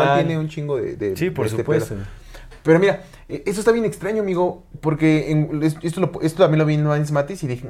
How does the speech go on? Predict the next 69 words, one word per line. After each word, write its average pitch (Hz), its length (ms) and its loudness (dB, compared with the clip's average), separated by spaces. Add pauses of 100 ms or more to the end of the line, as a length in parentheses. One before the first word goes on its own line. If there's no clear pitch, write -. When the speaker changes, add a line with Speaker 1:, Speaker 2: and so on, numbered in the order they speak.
Speaker 2:
"Ah, - 80 -8
pinche 170 180 -6
Miles 175 160 0
Matis, 143 240 -2
a 127 40 0
ver 131 120 -2
si 143 80 -4
es 127 80 -2
cierto". - 160 -8
Y 127 60 4
hay 139 80 6
muchas 160 200 0
cosas 151 220 -2
que 147 80 -4
dice 139 140 -4
que 131 60 -8
sí 120 40 -10
son 127 140 -2
ciertas, 131 280 -2
otras 156 220 2
se 151 60 0
las 113 100 0
saca 127 160 -4
así 143 100 -4
de 135 120 0
la 110 60 -2
mera 120 180 0
manga, 117 220 -2
que 113 100 -4
dicen, 127 260 -4
"Ah, 226 380 0
eso 240 120 0
suena, 226 280 -2 (260)
perro 233 300 6
suena 226 240 -4
como 127 240 -2
a 120 100 -4
carro", 151 300 0
Speaker 1:
Sí, 151 80 0
Speaker 2:
seguramente 180 480 2
es - 20 0
Speaker 1:
pero 185 140 6
Speaker 2:
lo 190 40 6
Speaker 1:
eso - 80 -2
está 143 120 2
Speaker 2:
mismo. - 20 6
Speaker 1:
explícito, 185 540 -2
o - 40 0
sea, 131 80 0
eso 151 140 2
lo, 123 140 0
se 113 100 -2
puede 127 220 4
Speaker 2:
Pero 160 140 8
Speaker 1:
ver 196 100 8
Speaker 2:
este - 140 -4
Speaker 1:
ahí. - 40 -12
Speaker 2:
pedo, 240 200 -2
Speaker 1:
Lo 127 180 0
que 139 80 2
Speaker 2:
este - 0 -
Speaker 1:
se 147 100 2
puede 214 300 4
corroborar, 135 580 6
o 170 60 0
sea, 120 240 -2 (100)
ahí, 113 400 -6
ahí 92 240 -4
está. 123 220 -8